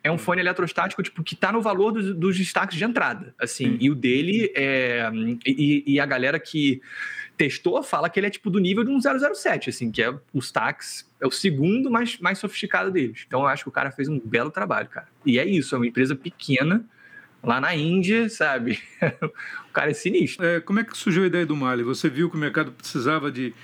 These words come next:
Speaker 2: de um fone desse tipo, que tinha uma necessidade?
Speaker 1: Exato. É, a gente acha que esse é o futuro.
Speaker 2: É,
Speaker 1: Assim, pra,
Speaker 2: também.
Speaker 1: pra fone de ouvido, é só ver o que aconteceu com a Apple, né? Cê, eu não sei se vocês sabem dessa, mas os, os AirPods, que são os wireless da Apple, se eles fossem uma empresa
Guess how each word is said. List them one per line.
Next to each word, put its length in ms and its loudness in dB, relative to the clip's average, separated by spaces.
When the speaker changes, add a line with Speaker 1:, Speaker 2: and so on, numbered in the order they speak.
Speaker 2:
de 120 0
um 60 2
fone 220 0
desse 220 -2
tipo, 380 0
que 100 -6
tinha 180 -2
uma 140 4
necessidade? 840 0
Speaker 1:
Exato. 160 0
É, 140 2
a 60 2
gente 260 0
acha 220 0
que 100 0
esse 140 2
é 40 4
o 40 -2
futuro. 440 0
Speaker 2:
É, 60 2
Speaker 1:
Assim, 400 -2
pra, 240 0
Speaker 2:
também. 120 -8
Speaker 1:
pra 120 0
fone 280 -4
de 80 2
ouvido, 640 2
é 180 2
só 240 0
ver 120 0
o 20 2
que 80 -4
aconteceu 280 0
com 80 0
a 120 2
Apple, 240 -2
né? 160 0
Cê, 180 0
eu 60 -2
não 60 -2
sei 160 0
se 20 -4
vocês 140 -2
sabem 260 0
dessa, 320 0
mas 180 0
os, 240 -2
os 120 2
AirPods, 680 -2
que 120 2
são 160 0
os 100 -4
wireless 320 2
da 200 2
Apple, 240 -6
se 240 2
eles 160 0
fossem 400 0
uma 80 -4
empresa 640 -2